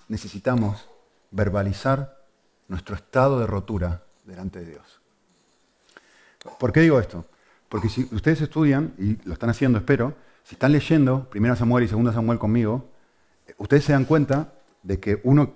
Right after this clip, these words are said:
cuando uno ve, <laughs> cuando David está mal, lo próximo que David hace es escribir un salmo. Se va a una cueva y se pone a orar. Y se pone a decirle al Señor cómo se siente.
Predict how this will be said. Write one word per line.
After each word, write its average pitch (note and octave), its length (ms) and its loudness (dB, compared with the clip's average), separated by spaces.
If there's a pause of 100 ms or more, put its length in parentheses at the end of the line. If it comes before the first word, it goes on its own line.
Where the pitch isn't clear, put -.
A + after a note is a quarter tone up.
(240)
cuando B2 240 4
uno F3+ 200 6
ve, D3+ 500 2
<laughs> - 680 -20
cuando A#2 240 2
David A#2+ 280 4
está D3+ 260 2
mal, C#3 380 2
lo A#2 240 0
próximo A#2+ 440 4
que G#2+ 80 2
David B2+ 280 2 (160)
hace B2+ 380 0 (120)
es - 80 -14
escribir B2+ 220 2
un B2 80 0
salmo. F#2+ 280 -4 (1400)
Se A#2 200 2
va F#3 180 6
a - 180 0
una D3 160 4
cueva G#3+ 280 4
y D#3 40 0
se - 100 -2
pone B3+ 200 6
a A3 40 4
orar. G3+ 460 4 (760)
Y B2 80 -6
se C3+ 100 4
pone A#3 460 4
a C3+ 100 6
decirle A3 460 2
al E3 80 2
Señor E3 260 2
cómo C4+ 220 4
se D#3+ 80 -6
siente. C3 520 0